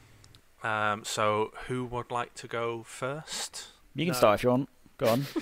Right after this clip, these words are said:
Speaker 2: Go on. You went first in the
Speaker 1: Uh,
Speaker 2: main. Go first
Speaker 3: go
Speaker 2: in
Speaker 3: on,
Speaker 2: dessert.
Speaker 3: host.
Speaker 1: G-, okay. Uh, I'll start us off. Um, mine is Dredd. Karl Urban's Dredd should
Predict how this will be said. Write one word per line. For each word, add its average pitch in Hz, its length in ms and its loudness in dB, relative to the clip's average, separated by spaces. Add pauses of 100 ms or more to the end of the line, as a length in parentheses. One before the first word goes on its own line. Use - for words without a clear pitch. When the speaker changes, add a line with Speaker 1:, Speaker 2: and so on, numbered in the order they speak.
(160)
Speaker 2:
Go 127 160 12
on. 120 140 12
You 156 60 8
went 156 140 10
first 151 280 10
in 127 80 8
the 117 80 6
Speaker 1:
Uh, 107 40 4
Speaker 2:
main. 101 220 8
Go 113 140 6
first 104 260 6
Speaker 3:
go 180 80 10
Speaker 2:
in 147 80 8
Speaker 3:
on, - 60 -2
Speaker 2:
dessert. 139 180 0
Speaker 3:
host. 92 160 -4 (540)
Speaker 1:
G-, 113 80 -4
okay. 113 360 2 (160)
Uh, 117 360 2
I'll 127 140 4
start 135 260 2
us 110 100 -4
off. 107 380 0 (100)
Um, 117 420 4 (560)
mine 143 540 4 (160)
is 107 380 -2 (100)
Dredd. 117 460 6 (1040)
Karl 127 280 10
Urban's 123 380 4
Dredd 107 380 2 (340)
should - 240 -12